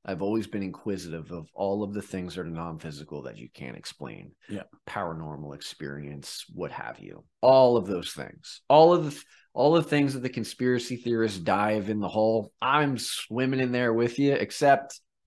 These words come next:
Speaker 1: I'm not believing anything.
Speaker 2: Yeah, and
Speaker 1: I'm researching.
Speaker 2: people can refer back to our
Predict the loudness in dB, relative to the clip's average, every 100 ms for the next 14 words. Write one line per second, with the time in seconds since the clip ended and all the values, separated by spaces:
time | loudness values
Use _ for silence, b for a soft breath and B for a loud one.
0 | _ -12 -6 -6 -6 -8 -8 -8 -10 -12
1 | -16 -18 -20 -20 -20 2 4 6 6 4
2 | 2 -2 -4 -4 -6 -10 -12 4 6 6
3 | 4 4 4 4 6 6 6 4 2 2
4 | 2 0